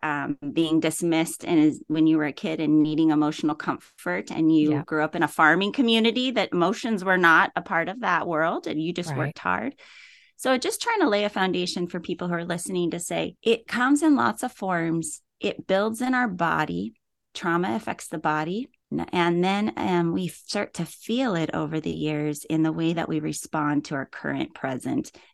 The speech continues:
Speaker 1: environment.
Speaker 2: Mm.
Speaker 1: And the difference between someone who has what's called post-traumatic stress disorder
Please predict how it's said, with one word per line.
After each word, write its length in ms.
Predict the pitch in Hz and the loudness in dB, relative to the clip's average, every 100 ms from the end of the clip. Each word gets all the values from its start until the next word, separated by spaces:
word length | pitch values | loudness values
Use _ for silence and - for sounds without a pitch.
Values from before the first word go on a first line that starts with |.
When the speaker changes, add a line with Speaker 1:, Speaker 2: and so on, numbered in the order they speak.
| - | -6
Speaker 1:
environment. 840 | 143 135 131 110 - - - 175 | -4 -2 -4 -4 -4 -6 -8 -10
Speaker 2:
Mm. 260 | 165 156 147 _ _ - | -10 -12 -14 _ _ -4
Speaker 1:
And 360 | 196 185 175 - | 2 2 2 -2
the 100 | 190 | -2
difference 460 | 208 226 294 302 | 0 0 4 2
between 540 | - 320 - 196 180 175 | 2 -2 -2 0 0 0
someone 540 | - 180 170 170 170 | 0 2 4 4 2
who 260 | 175 175 175 | 0 -2 -4
has 440 | 165 185 160 160 | -2 0 0 -2
what's 180 | 170 160 | -6 -6
called 260 | - 165 - | -6 -6 -8
post-traumatic 800 | - 175 175 - 175 160 151 156 | -6 -4 -4 -6 -2 -2 -2 -4
stress 320 | - 147 143 | -4 -4 -4
disorder 560 | - 175 156 135 165 | -10 -6 -2 0 0